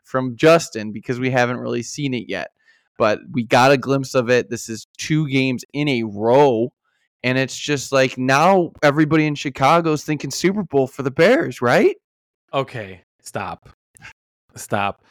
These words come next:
Speaker 2: The one thing I need to kinda calm your tits on here is Justin Fields threw
Speaker 1: Hundred percent
Speaker 2: two
Speaker 1: positive.
Speaker 2: Well, it's, he threw for two hundred and eighty-two yards. Do you know how many yards D J Moore had after the catch?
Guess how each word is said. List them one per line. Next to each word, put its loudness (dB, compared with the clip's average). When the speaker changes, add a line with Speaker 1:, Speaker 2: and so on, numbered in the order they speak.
Speaker 2:
The -2
one 0
thing -4
I -2
need -6
to -6
kinda -2
calm -2
your -2
tits -4
on -8
here -6
is -4
Justin -4
Fields 0
threw -4
Speaker 1:
Hundred 0
percent -8
Speaker 2:
two -4
Speaker 1:
positive. -14
Speaker 2:
Well, 0
it's, -4
he -4
threw -2
for 0
two -4
hundred 0
and -2
eighty-two -4
yards. 0
Do -6
you -2
know -2
how -2
many -2
yards -2
D -6
J -2
Moore -2
had -4
after -4
the -4
catch? -6